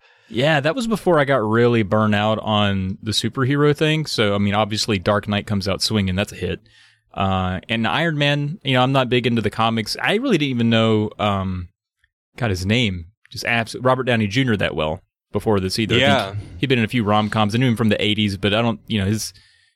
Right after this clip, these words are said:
Speaker 1: I guess Iron Man was probably his big comeback into mainstream. If I had,
Speaker 2: Yeah.
Speaker 1: I don't know. I
Speaker 2: No, f-, uh, you're exactly right, for sure.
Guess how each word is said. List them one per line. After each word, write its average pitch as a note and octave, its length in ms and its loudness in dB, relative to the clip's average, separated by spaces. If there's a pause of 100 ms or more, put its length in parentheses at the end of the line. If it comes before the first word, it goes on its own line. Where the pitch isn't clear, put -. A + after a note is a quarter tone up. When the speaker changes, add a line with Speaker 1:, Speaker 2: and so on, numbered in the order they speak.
(200)
Speaker 1:
I - 60 -2
guess E3 240 0
Iron C3+ 220 0
Man G3+ 140 2
was F3+ 100 -4
probably C#3 520 0
his A2 200 0
big A2+ 500 0
comeback B2 640 -2
into G#2+ 800 0 (180)
mainstream. A2 760 -2 (200)
If A#2+ 160 -4
I A2 60 0
had, F2+ 180 -6
Speaker 2:
Yeah. E3+ 160 2
Speaker 1:
I A2+ 60 0
don't G2 140 -6
know. F#2 140 -10 (200)
I A#2+ 140 -10 (440)
Speaker 2:
No, D3+ 280 0
f-, - 160 -10
uh, A#2+ 240 -2
you're C3 180 -2
exactly B2+ 380 -2
right, B2+ 260 0
for A2 140 -6
sure. B2+ 420 -2